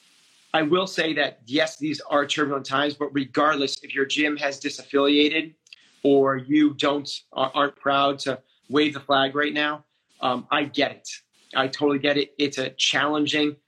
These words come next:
time that I am struggling with as well, but we will get through this. That is the one thing for sure. The one thing we have been doing in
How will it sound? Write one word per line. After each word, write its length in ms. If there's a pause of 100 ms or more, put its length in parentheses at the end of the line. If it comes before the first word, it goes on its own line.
(120)
time 260
that 220
I 100
am 120
struggling 360
with 160
as 140
well, 380 (380)
but 320 (200)
we 260
will 680 (480)
get 300
through 180
this. 440 (160)
That 300
is 360 (200)
the 120
one 320
thing 240
for 280
sure. 520 (640)
The 60
one 180
thing 200
we 120
have 180
been 320 (160)
doing 380
in 280